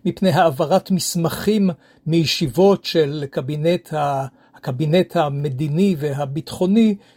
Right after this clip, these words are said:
שאין, אה, בהם צורך עכשווי מיידי. מה תוכניותיו של בנימין נתניהו?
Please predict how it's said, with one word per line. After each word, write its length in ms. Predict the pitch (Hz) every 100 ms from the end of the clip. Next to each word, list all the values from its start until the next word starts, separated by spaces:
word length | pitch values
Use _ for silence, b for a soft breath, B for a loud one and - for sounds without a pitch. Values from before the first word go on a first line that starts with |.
| b
שאין, 640 | - 170 165 180 185 180
אה, 140 | 170 160
בהם 280 | 151 147 151
צורך 560 | - 165 151 160 - -
עכשווי 560 | - - - 160 131 147
מיידי. 560 | 143 151 135 147 123 120 b b b b
מה 240 | 156 180 185 -
תוכניותיו 680 | 175 - 165 143 170 165
של 260 | 139 160 147 139
בנימין 420 | 151 151 165 165
נתניהו? 600 | 165 190 214 220 202